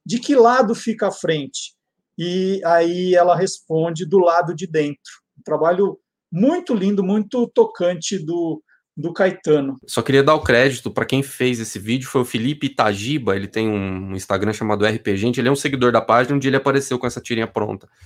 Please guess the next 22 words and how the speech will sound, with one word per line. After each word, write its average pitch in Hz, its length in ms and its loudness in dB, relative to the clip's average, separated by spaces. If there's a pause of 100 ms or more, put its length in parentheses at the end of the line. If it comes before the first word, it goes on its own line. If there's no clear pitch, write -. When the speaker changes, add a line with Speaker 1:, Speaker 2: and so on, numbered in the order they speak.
(200)
Speaker 2:
animada, 101 500 2
eu 104 40 2
achei 107 160 -2
muito 110 240 -2
legal. 104 400 2 (340)
E 110 160 0
tem 127 220 2
uma 139 200 6
segunda 160 360 0
pessoa 156 280 0
envolvida 127 480 0
nessa 110 200 -4
tirinha, 127 280 -2
que 139 120 -4
é - 20 4
o 139 80 4
Agostinho 139 420 0
Teixeira, 139 600 -2 (100)
repórter 110 460 -2
da 101 80 0
Rádio 104 160 -2
Bandeirantes, 101 600 -2